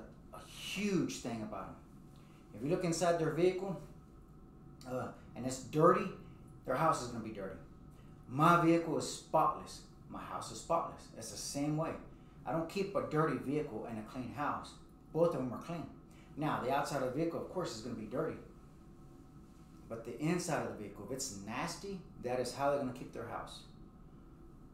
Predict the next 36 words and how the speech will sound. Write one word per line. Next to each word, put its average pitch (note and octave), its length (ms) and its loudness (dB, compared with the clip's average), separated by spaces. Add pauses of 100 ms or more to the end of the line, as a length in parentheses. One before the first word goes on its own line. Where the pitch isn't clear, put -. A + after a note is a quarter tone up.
(160)
And G#2+ 80 -6
that's G2+ 200 -6
how A2 100 -4
they're A2+ 80 -2
gonna A2 160 -6
take B2 200 -6
care C3 160 -2
of C3 60 -2
your B2+ 100 -2
property. - 380 -8 (460)
If B2 80 -10
you C#3 60 -4
go E3 120 8
inside D#3+ 320 8
that - 180 4
property D#3+ 360 6
and B2+ 100 0
it's C#3 140 -2
damaged, C#3 600 -4 (880)
that's - 220 -6
what A2 80 -8
they're G#2+ 100 -8
gonna A2 140 -6
do A2 100 -6
to A2+ 180 -8
your C#3+ 120 0
property. F2 400 -8 (580)
So - 280 -10 (180)
that's D3 280 -2
a A#2 80 0 (140)
big E3+ 320 6
plus. - 420 2 (520)
Is A2 300 -8 (280)
that C#3+ 200 0
be D3+ 100 4
the A#2+ 160 2